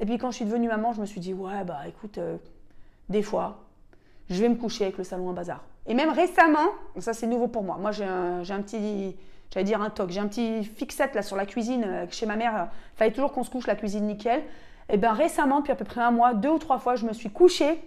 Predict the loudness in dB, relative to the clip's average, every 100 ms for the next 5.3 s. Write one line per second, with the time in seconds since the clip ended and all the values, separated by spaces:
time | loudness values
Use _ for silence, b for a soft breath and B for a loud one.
0 | -6 -4 2 2 2 0 -2 -4 -16 -20
1 | -6 -4 2 2 2 -2 -6 -8 -8 2
2 | 12 12 12 12 12 12 12 12 12 4
3 | 2 4 2 2 -4 -14 b b b b
4 | b 2 4 4 4 2 2 0 0 2
5 | 2 12